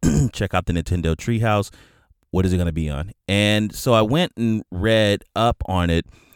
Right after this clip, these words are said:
and found out very quickly that they were gonna be doing a, um, gameplay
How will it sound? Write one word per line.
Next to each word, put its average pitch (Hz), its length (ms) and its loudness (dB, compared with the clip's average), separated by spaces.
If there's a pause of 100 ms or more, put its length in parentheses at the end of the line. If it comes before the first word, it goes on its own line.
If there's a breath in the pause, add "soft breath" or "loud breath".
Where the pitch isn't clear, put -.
(200 soft breath)
and 180 380 4
found 180 280 4
out 226 140 4
very 226 200 6
quickly 226 340 2
that 104 180 2
they 135 160 4
were 139 120 4
gonna 135 200 2
be 123 140 2
doing 110 500 4
a, 95 340 4
um, 87 460 0 (1600)
gameplay 120 880 8